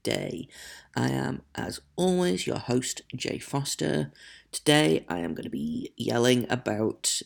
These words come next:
the game against Vegas, mostly. Uh, but before I do that, I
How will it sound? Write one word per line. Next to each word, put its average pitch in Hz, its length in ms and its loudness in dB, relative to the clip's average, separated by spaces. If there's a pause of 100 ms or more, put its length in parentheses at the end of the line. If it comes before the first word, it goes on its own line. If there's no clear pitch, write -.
the 123 300 -2
game 131 240 4
against 156 240 0
Vegas, - 680 4
mostly. 139 680 0
Uh, 113 340 -2
but - 240 2
before 101 240 -2
I - 40 2
do 127 180 0
that, 131 340 0 (540)
I 123 320 2